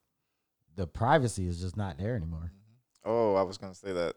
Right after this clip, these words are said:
Speaker 2: I guess a couple had, like, a baby that, I don't know, it's, like, a funny name, but they just kept saying, I don't know, Rose, let's say Rose. And, "Hey, Rose," and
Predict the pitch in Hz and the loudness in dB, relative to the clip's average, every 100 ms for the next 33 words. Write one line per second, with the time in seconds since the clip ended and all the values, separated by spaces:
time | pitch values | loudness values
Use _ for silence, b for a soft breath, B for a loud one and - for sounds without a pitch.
0 | _ - 95 135 131 127 117 104 123 117 | _ -6 -2 -2 2 2 2 2 2 2
1 | 110 107 101 98 92 87 90 90 90 90 | 2 2 4 4 2 0 -2 -6 -6 -4
2 | 98 107 92 90 87 85 87 85 - _ | -4 -6 -8 -10 -6 -4 -6 -8 -18 _
3 | 98 98 92 87 92 104 92 87 - _ | -20 -20 -16 -12 -6 -4 -4 -8 -12 _
4 | - 110 98 90 95 104 117 101 98 110 | -12 -10 -6 -4 -4 -4 -6 -4 -2 -4
5 | 113 113 - 107 98 101 87 92 101 78 | -4 -6 -6 -8 -6 -6 -4 0 0 0
6 | - 73 - 62 87 90 85 92 117 120 | -6 -10 -10 -6 -2 -2 -2 -6 -4 -2
7 | 110 113 113 113 - 92 | 2 4 2 0 -4 -12